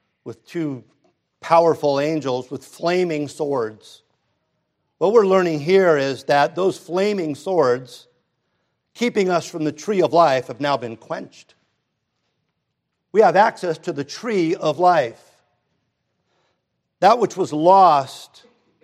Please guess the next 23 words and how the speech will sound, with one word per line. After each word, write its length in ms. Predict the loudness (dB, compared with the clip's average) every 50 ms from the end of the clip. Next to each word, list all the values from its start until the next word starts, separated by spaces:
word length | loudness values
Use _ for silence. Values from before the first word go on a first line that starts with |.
| _ _ _ _ _ _ _ _ _ _ _ _ _ _ _ _ _ _ _
in 240 | -12 -10 -10 -6 -2
that 300 | 0 2 2 2 0 -2
garden 440 | -6 -4 -4 -4 -4 -4 -6 -10 -10
was 180 | -14 -14 -14
regained 680 | -10 -10 -10 -10 -4 -2 -2 0 0 -2 -2 -4 -6 -8
in 200 | -10 -10 -12 -8
this 200 | -8 -6 -6 -6
garden. 460 | -10 -14 -14 -12 -12 -12 -14 -18 -20 -20 _ _ _ _ _ _ _ _ _ _ _ _ _ _ _ _ _ _ _ _ _ _ _ _ _ _ _ _ _ _ _ _ _ _ _ _ _ _ _
You 100 | -20 -16
know, 240 | -16 -16 -16 -18 -20 _ _ _ _ _ _ _ _ _ _ _ _
George 280 | _ -12 -12 -12 -10 -8
talked 220 | -8 -8 -8 -10
about 260 | -12 -12 -12 -12 _
Gethsemane. 580 | -20 -20 -20 -14 -12 -12 -12 -12 -14 -18 -20 -20 _ _ _ _ _ _ _ _ _ _ _
So 120 | _ -20
you 60 | -20
got 120 | -20 -20 -20 _
two 200 | _ -16 -12 -10
major 320 | -8 -6 -6 -6 -8 -10 -8
gardens 520 | -4 -2 -2 -2 -2 -6 -10 -18 -20 _
going 240 | _ -16 -14 -14 -12
on, 260 | -12 -12 -12 -14 -14
right? 260 | -16 -16 -16 -16 -18